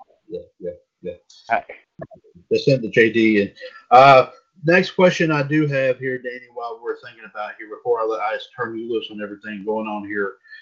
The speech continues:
Speaker 1: uh, talking about the, the, this week here in wrestling. Uh, <clears throat> I wanted to ask, um, as of course, as you know, we have a big n-, day of wrestling tomorrow, of course, starting with the N X T U K show from Cardiff, Wales.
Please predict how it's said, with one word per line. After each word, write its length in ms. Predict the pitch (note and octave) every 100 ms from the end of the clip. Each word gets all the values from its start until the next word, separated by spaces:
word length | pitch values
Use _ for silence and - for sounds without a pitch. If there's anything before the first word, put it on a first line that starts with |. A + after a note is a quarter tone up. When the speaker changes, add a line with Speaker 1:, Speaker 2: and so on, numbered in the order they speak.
| - _ -
Speaker 1:
uh, 200 | G#2+ G2+
talking 320 | A#2+ G#2+ G#2+
about 380 | G#2 G#2+ G2+ -
the, 360 | G#2+ G2+ G2
the, 160 | F#2+ F#2+
this 240 | G#2 - -
week 200 | A2+ G#2
here 260 | A2 A2 G2+
in 140 | F#2+
wrestling. 460 | A2+ A2+ - A#2 A2 _ - - - _ A2
Uh, 440 | A2+ G#2+ G#2 G2 - _ _
<clears throat> 0 | - B3+ A3+ F3+ C3+ - - - -
I 160 | C3+ A#2+
wanted 240 | A2+ B2+ A#2+
to 80 | A#2
ask, 300 | B2 B2+ - A2+
um, 480 | A#2 A#2 A2 G#2+ G#2 - _ _ _ _ _ _ _ _ _ _ _
as 260 | - B2 A#2
of 100 | A#2+
course, 220 | - C3
as 180 | C3+ A#2+
you 100 | A#2+
know, 200 | B2+ C3
we 120 | B2+
have 200 | A#2+ A#2+
a 40 | G#2+
big 280 | A2 C3 B2
n-, 220 | B2+ -
day 200 | B2+ B2
of 120 | A#2 G#2
wrestling 360 | A#2 - A2+
tomorrow, 420 | G#2+ A2 A2+ A2 G#2
of 60 |
course, 240 | A#2+ A2 -
starting 220 | A2+ A2
with 100 | G#2+
the 100 | A2
N 80 | A2+
X 160 | G#2+
T 100 | -
U 180 | G#2+ G#2 -
K 200 | C3+ C3+
show 320 | - C3 B2+
from 180 | A2+ A2
Cardiff, 320 | A#2 A2 G2+ -
Wales. 500 | A#2+ C#3+ C3+ B2+ -